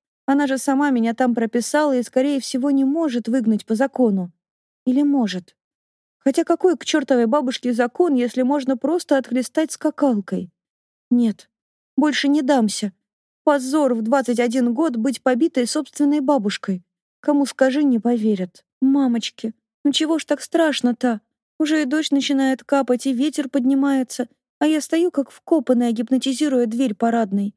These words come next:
Почему-то перед глазами маячили слова и сообщения Волкова. «Не думай, что ты настолько труслива». Нет, не труслива. Говорю сама себе и, наконец, открываю дверь в подъезд.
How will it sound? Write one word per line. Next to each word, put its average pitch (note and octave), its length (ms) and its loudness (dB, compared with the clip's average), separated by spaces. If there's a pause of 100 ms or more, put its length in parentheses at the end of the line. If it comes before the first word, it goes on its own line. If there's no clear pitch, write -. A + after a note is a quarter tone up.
(100)
Почему-то C4+ 640 0 (260)
перед C#4+ 240 0
глазами C4 500 0
маячили B3+ 600 -2
слова A#3+ 400 -2
и D4 60 -2
сообщения C#4 640 0
Волкова. A3+ 560 -4 (340)
«Не B3+ 160 2
думай, D4+ 400 0
что - 180 -2
ты C4 120 -2
настолько C#4+ 600 0
труслива». C4 800 -4 (540)
Нет, B3 420 2 (260)
не C#4+ 140 4
труслива. B3 680 -2 (380)
Говорю C4+ 360 2
сама B3 280 0
себе C#4 380 0
и, - 20 0
наконец, B3 540 0
открываю C4+ 600 0
дверь A#3 280 -2
в - 80 -20
подъезд. A3+ 560 -2